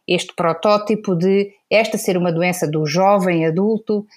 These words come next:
que reside, que, que vem originário do norte de Portugal, habitualmente, e, eh, associada a uma neuropatia.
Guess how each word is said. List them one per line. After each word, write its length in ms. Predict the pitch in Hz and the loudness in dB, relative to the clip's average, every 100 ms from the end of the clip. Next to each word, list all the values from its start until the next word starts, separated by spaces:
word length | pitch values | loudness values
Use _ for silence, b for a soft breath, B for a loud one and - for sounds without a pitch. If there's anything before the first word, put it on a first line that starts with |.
| b b _ _ _ _ - | b b _ _ _ _ -6
que 100 | 208 | 0
reside, 680 | 214 196 180 220 214 208 190 | 2 2 2 2 2 0 -2
que, 240 | - 196 | 0 -2
que 240 | 190 196 185 | 0 0 2
vem 460 | 180 220 208 170 | 2 2 2 0
originário 840 | 196 214 220 208 202 214 214 190 | 2 4 4 2 4 4 4 2
do 140 | 170 175 | 2 2
norte 440 | 190 190 226 - | 4 2 0 -4
de 80 | - - | -16 -16
Portugal, 460 | - 180 180 180 | -6 -2 2 2
habitualmente, 800 | 202 175 170 175 160 175 202 208 226 _ B B B B B _ _ _ - | 2 0 -2 -2 0 0 -2 -6 -12 _ B B B B B _ _ _ 0
e, 360 | 240 262 277 - | 2 2 0 0
eh, 260 | 175 180 - | 0 0 0
associada 560 | 202 220 214 254 233 | 0 0 0 2 2
a 20 | 220 | 2
uma 140 | 220 | 2
neuropatia. 680 | 202 190 175 170 - 123 151 | 2 0 0 -4 -4 -8 -8